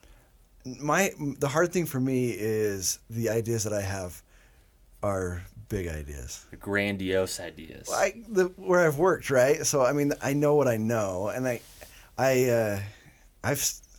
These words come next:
Speaker 1: I've told you before, I started a little company,
Speaker 2: Mm-hmm.
Speaker 1: um, that does a lot what, what, that would do a lot what Dream Media does, right? So,
Speaker 2: Yeah, yeah.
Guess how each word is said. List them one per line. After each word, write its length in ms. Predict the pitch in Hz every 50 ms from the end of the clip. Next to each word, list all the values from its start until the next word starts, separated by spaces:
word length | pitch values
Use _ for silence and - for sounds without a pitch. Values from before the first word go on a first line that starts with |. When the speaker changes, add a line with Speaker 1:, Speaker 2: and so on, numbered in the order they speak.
| - _ _ -
Speaker 1:
I've 160 | 123 127 123
told 200 | - 139 135 120
you 80 | 110 113
before, 380 | 101 101 - - 110 98 95
I 60 | 95 95
started 340 | - - 117 104 101 98
a 20 | 98
little 140 | 101 92 92
company, 560 | - - 107 98 92 - 95 92 92 92 92 - - - - - - - - 95
Speaker 2:
Mm-hmm. 100 | 87 90
Speaker 1:
um, 400 | 110 107 104 98 95 90 90 87 -
that 140 | - 127 117
does 240 | 123 156 175 165 120
a 60 | 117
lot 320 | 107 120 120 110 - - - -
what, 160 | - 104 90 78 - - _ -
what, 220 | 113 120 - - -
that 80 | 127 127
would 180 | 135 139 147
do 320 | 120 127 110 98 98 101 98
a 60 | 101
lot 220 | 110 104 95 90 90
what 100 | 92 92
Dream 220 | 92 98 95 90
Media 320 | 98 104 101 92 90 87 82
does, 280 | 80 73 71 78 80
right? 240 | 90 85 87 92 95 - -
So, 100 | - 107
Speaker 2:
Yeah, 120 | 110 104 104
yeah. 240 | 104 107 104 98 -